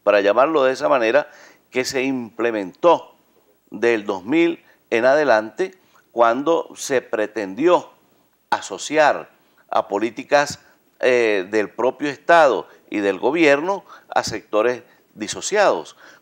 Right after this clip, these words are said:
cuando se fue laxo en el castigo a la criminalidad, cuando se permitió de alguna manera la profusión de elementos que contaminaban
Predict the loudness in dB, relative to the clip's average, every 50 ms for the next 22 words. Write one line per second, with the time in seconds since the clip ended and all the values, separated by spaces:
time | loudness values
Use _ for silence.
0 | _ 0 2 2 2 2 0 0 2 2 2 0 -2 -6 -10 -10 -8 -4 -2 -2
1 | -2 -2 -4 -8 -8 -4 -2 -2 -2 -2 -4 -4 2 2 2 2 2 -2 -10 -8
2 | -4 -2 -2 -4 -4 _ _ -20 -20 -20 -20 -20 -20 _ _ 0 0 2 2 0
3 | -2 -4 -6 -10 _ _ _ -8 -6 -6 -6 -4 -2 -4 -4 -4 -4 -6 -4 0
4 | 2 2 2 0 0 -2 -8 -6 -6 -4 -4 -2 -2 -2 -2 2 4 4 6 6
5 | 4 2 0 -4 -6 _ -20 _ -20 _ _ _ 0 0 0 0 0 -4 -4 -4
6 | -4 -4 -4 -6 _ _ _ 4 4 4 4 2 -4 -6 -8 -6 -2 0 0 0
7 | 0 -2 -6 -20 -20 _ _ _ -8 -2 2 2 2 2 2 -2 -6 -4 -4 -2
8 | -2 -2 -2 0 -2 0 0 0 0 -2 -6 -18 _ _ -10 -4 0 0 0 0
9 | 0 -2 -4 -2 -2 -2 -2 -6 -12 -10 -6 -2 0 0 2 0 -2 -4 -10 _
10 | -20 -20 -20 _ _ -10 -4 0 2 2 2 2 0 -2 -6 -4 -4 -4 -4 -4
11 | -4 -6 -6 -8 -8 -10 -10 -10 -10 _ -2 -2 -2 -2 -4 -10 _ _ _ _
12 | _ -4 -2 -2 -2 0 0 0 0 0 0 2 4 4 6 4 2 0 -4